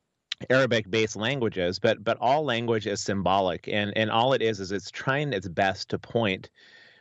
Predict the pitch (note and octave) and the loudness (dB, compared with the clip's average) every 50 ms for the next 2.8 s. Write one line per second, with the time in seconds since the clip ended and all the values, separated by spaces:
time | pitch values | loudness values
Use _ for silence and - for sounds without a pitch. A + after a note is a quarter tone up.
0 | _ _ - - C#3 B2+ A#2 G2 F#2+ A#2 A#2 B2+ B2+ B2 A#2+ A2+ - A2+ G#2 - | _ _ -2 2 2 2 2 4 4 4 4 4 2 2 0 0 0 -2 -2 -2
1 | - A2+ G#2+ - G#2+ F#2+ E2+ - - - G#2 E2+ D2 D#2+ - - _ _ _ _ | -2 -4 -2 0 0 0 0 0 0 0 0 0 0 -4 -8 -14 _ _ _ _
2 | _ _ _ _ _ _ _ C3 C3 B2 B2 A#2+ A#2+ A#2+ A#2+ - | _ _ _ _ _ _ _ 2 4 4 4 2 0 0 -2 -4